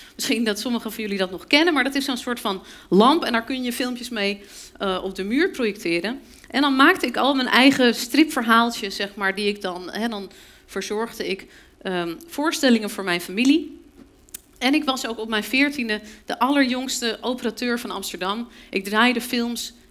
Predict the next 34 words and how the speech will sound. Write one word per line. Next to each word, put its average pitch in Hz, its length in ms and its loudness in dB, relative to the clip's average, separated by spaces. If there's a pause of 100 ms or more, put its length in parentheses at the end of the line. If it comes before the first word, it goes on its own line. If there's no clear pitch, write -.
in 233 160 -4
de 220 60 -6
bioscoop. 202 680 -4 (400)
En, 196 240 -2
eh, 180 180 -2
dat 196 120 -4
gaat 185 160 0
nu 202 120 -6
digitaal, 220 520 2
maar 196 140 -2
toen 269 140 -4
was 240 160 -2
dat 233 120 -8
nog 226 140 -8
op 214 100 -16
van 220 180 -4
die 214 220 -6 (200)
grote 214 600 -4
spoelen 214 640 -4 (340)
met, 196 340 -2
ehm, 175 320 -2 (400)
celluloid. 233 680 4 (440)
Ehm, 339 460 6 (200)
nou 370 120 8
ja, 247 80 8
de 226 80 4
academie, 320 580 6
de 247 60 2
filmacademie, 277 720 4
was 254 180 -2
dus 247 160 -6
ook 240 180 -2
een 226 80 -6
vrij 233 420 4